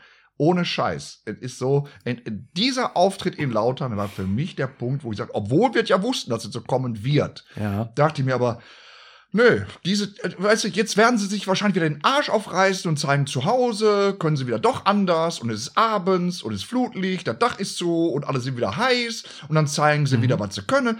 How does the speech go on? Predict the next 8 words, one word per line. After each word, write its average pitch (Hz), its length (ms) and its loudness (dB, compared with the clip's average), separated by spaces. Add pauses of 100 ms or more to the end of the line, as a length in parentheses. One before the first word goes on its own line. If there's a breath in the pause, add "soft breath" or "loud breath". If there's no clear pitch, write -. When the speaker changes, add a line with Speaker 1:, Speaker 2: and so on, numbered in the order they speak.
(100)
Speaker 1:
Nee, 175 400 4 (160)
so 151 360 4
ein, 190 200 2
so 143 180 0
eine 190 140 0
Verarsche 147 640 -2
hab 127 120 -4
ich - 200 -14